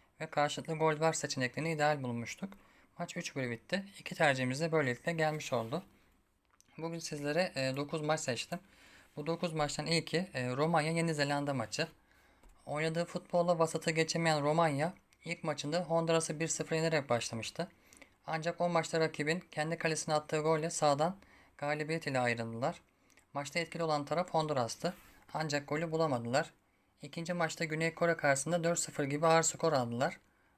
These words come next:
Oynadıkları futbol hiç iç açıcı değildi. O maçta kırmızı kart gören orta saha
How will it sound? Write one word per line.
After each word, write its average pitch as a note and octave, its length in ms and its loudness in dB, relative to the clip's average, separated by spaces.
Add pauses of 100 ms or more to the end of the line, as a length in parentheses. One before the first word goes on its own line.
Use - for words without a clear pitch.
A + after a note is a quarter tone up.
Oynadıkları D#3+ 480 -4
futbol E3+ 360 -8
hiç - 320 -10 (100)
iç E3 140 -6
açıcı D#3 360 -2
değildi. D#3 420 0 (420)
O D#3 80 -6
maçta E3+ 320 -2
kırmızı D#3+ 360 -2
kart D#3+ 260 0
gören D#3+ 260 0
orta D3+ 300 0
saha D#3+ 340 0